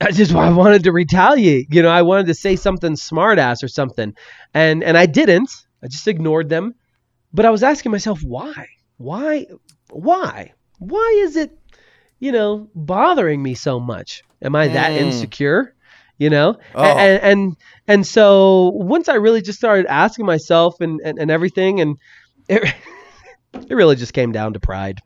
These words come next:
Speaker 1: That's really all it came down to. And I was
Speaker 2: Ooh.
Speaker 1: just like, "Well, let's stop being proud, Matt. You know, just forget about it." And I did, and that actually helped. But tha-, that's not really what we're talking about today, that kind of why. What we're talking about is, is,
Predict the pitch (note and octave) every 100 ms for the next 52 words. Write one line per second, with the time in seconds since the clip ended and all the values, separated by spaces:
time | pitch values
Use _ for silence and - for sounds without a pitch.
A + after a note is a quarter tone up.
0 | _ D3+ C#3+ B2 G#2+ G2 F#2+ - G#2 F#2+
1 | F#2 F#2 F#2 C#3+ D#3 D3+ C#3+ C3+ A#2 G#2
2 | B2 C3+ E3+ F#3 F3 D3+ - E3+ E3 D#3
3 | D3+ C3+ A2 G#2 G#2+ G#2+ A#2 - C3 A#2+
4 | A#2 A#2 - B2+ D3+ C#3+ A#2+ G#2+ G#2 A2+
5 | - - G#3 A3 A3+ G3 C3+ D#3 E3+ D#3+
6 | D3+ C#3 F3 A2 _ - - - A3 E4+
7 | E4+ E4 E4 - F3+ A3+ G#3 F#3 D3+ F#3
8 | F3 F3+ F3+ D#3 D3 D3+ E3 D3+ - D3
9 | - C3+ E3 - F#3+ F3 F3 C#3 D3 D#3+
10 | D#3+ D#3+ - _ - G3+ A#3 F4 F4+ F4+
11 | C#4 G#3 F#3 D3+ A#2+ - D#3+ D3